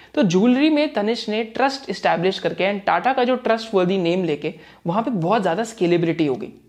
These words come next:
कि आप पैन इंडिया जाके आप जो अपनी जो ज्वेलरी है, वो सेल कर रहे हैं, and साथ-साथ एक ट्रस्ट का भी आपके पास एडवांटेज है। तो एक बार ये अगर आपका मॉडल सक्सेसफुली एस्टैब्लिश हो जाते हैं, अगर आप उसको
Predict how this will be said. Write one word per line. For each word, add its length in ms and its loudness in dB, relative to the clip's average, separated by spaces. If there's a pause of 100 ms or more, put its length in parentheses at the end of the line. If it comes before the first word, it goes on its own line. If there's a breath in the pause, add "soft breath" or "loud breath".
(140)
कि 60 4
आप 80 2
पैन 400 0
इंडिया 220 4
जाके 300 0
आप 140 2
जो 140 -2
अपनी 240 -2
जो 80 4
ज्वेलरी 320 2
है, 60 4
वो 160 4
सेल 200 -2
कर 140 -4
रहे 120 -12
हैं, 160 -20 (360 loud breath)
and 80 2
साथ-साथ 300 0
एक 180 0
ट्रस्ट 240 -2
का 100 2
भी 120 2
आपके 240 0
पास 240 0
एडवांटेज 440 -2
है। 280 -14 (500 loud breath)
तो 280 2
एक 240 4
बार 180 4
ये 60 4
अगर 220 4
आपका 240 2
मॉडल 440 2
सक्सेसफुली 580 0
एस्टैब्लिश 520 0
हो 100 0
जाते 200 2
हैं, 120 -2
अगर 200 0
आप 120 0
उसको 240 -2